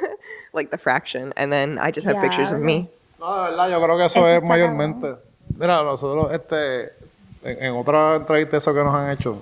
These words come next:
Speaker 3: siempre hay cuatrocientos fanáticos religiosos
Speaker 2: Ah.
Speaker 3: tratando de meterse en lo que no le importa. Es como
Speaker 2: Sí.
Speaker 3: que, mira, tú sabes, yo no tengo nada en contra de tu religión, pero respeta mi manera de ser y yo
Speaker 2: Exacto.
Speaker 3: respeto la tuya.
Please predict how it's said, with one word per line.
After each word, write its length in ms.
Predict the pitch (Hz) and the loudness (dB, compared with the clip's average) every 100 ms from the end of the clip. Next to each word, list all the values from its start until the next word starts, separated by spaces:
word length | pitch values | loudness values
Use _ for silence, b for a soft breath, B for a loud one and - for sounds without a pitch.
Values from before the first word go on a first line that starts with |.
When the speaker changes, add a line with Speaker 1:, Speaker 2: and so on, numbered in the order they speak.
| - | -12
Speaker 3:
siempre 840 | - 120 107 - 131 131 127 123 120 | -2 -2 0 2 2 4 2 0 0
hay 320 | 123 127 117 | 0 0 -2
cuatrocientos 880 | - 120 117 107 113 110 - 127 123 | -2 -2 -2 -2 -4 -2 2 2 2
fanáticos 480 | 131 127 123 123 123 | 0 0 0 -2 0
religiosos 800 | 127 120 120 123 131 123 117 - B B B B | 0 0 0 0 0 2 2 -2 B B B B
Speaker 2:
Ah. 140 | 202 190 | -2 2
Speaker 3:
tratando 540 | 147 139 139 147 151 | 4 4 2 2 2
de 240 | 151 151 156 | 4 2 2
meterse 380 | 151 151 147 | 0 0 0
en 80 | 151 | 0
lo 100 | 151 | 0
que 80 | 151 | 0
no 100 | 147 | 0
le 60 | 156 | -2
importa. 520 | 139 135 139 139 131 | -4 -4 -4 -4 -6
Es 40 | |
como 280 | - 135 139 | -4 -2 0
Speaker 2:
Sí. 60 | 131 | 0
Speaker 3:
que, 240 | 131 123 120 | 0 0 -2
mira, 240 | 147 160 | 0 0
tú 80 | - | 0
sabes, 160 | 160 | 0
yo 60 | 131 | 0
no 100 | 127 | -2
tengo 240 | 147 156 | -2 -2
nada 200 | 156 156 | 0 0
en 40 | 151 | 0
contra 340 | 160 151 151 | -2 0 2
de 60 | 147 | 2
tu 100 | 151 | 2
religión, 560 | 151 151 135 123 160 139 | 0 0 2 0 -2 -2
pero 260 | 120 117 | 0 2
respeta 640 | 107 110 - 120 127 143 143 | 0 -2 0 0 4 4 2
mi 140 | 147 | 0
manera 360 | 147 143 147 151 | -2 0 0 0
de 100 | 147 | 0
ser 200 | 147 151 | -2 -2
y 60 | |
yo 80 | 135 | -2
Speaker 2:
Exacto. 260 | 117 - 139 | -2 -2 -2
Speaker 3:
respeto 120 | 135 135 | 0 0
la 60 | |
tuya. 320 | 127 131 131 | 0 -2 -2